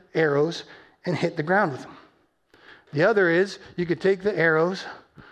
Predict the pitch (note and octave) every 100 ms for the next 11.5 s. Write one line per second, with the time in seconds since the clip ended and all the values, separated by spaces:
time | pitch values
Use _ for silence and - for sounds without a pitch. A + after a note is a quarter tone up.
0 | - - D#3+ D3+ F3 F3 G#3+ E3+ D3+ C#3+
1 | F3 - - - _ _ _ - E3 E3+
2 | E3 D#3+ - C4+ D#3+ D#3+ - - _ _
3 | _ _ _ _ _ _ _ _ G3+ A3
4 | G#3+ D#3+ C3 C3 - - - - _ _
5 | _ _ - D#3+ C#3+ - G#3 G#3+ G#3+ G3+
6 | G3 - B2 - - _ _ _ - D#3
7 | D#3+ - A3+ - E3 C3 A#2+ - A#2+ -
8 | - - _ - _ - F#3 E3 D#3+ C#3+
9 | - G3+ A3+ A3 - G3+ F#3 G3 D3 C#3
10 | D#3 - - _ D#3+ D#3+ C#3 F3 D#3 D3
11 | - E3 B2 -